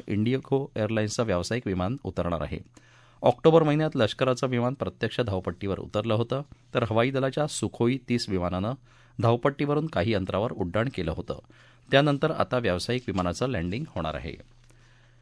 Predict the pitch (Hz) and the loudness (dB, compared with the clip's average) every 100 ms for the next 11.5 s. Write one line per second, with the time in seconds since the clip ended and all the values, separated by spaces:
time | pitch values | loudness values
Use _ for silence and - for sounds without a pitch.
0 | - - - - 151 143 170 180 143 160 | -20 -20 -20 4 6 8 6 6 2 4
1 | 160 160 156 165 - 123 120 135 127 131 | 2 2 2 2 2 2 4 2 2 2
2 | 127 135 113 104 101 110 107 110 104 98 | 2 0 2 2 2 -2 -2 -2 -2 0
3 | 123 135 117 92 - 110 98 98 95 92 | 0 0 0 -2 -4 -2 -2 -2 -2 -2
4 | 101 101 104 131 - 120 131 - 127 135 | -2 -2 -2 -4 -2 0 2 0 -4 -2
5 | 113 110 - - 90 95 95 101 117 143 | 0 0 -2 -2 -2 0 0 0 -2 -4
6 | - - 104 120 139 147 147 - 135 156 | -10 -10 0 2 2 0 -2 0 -2 -2
7 | - - - - 123 - 107 131 143 - | -8 -20 -10 0 2 4 4 4 4 0
8 | - 110 110 - 120 98 87 101 101 95 | 0 2 2 2 -2 0 0 0 -2 -4
9 | 143 - 120 120 101 117 120 - 110 95 | -6 -2 -4 -2 -2 0 0 0 0 0
10 | 95 95 92 90 107 147 - - - - | 0 0 0 0 -2 -4 -8 -20 -12 2
11 | 127 135 123 123 135 | 4 4 4 4 2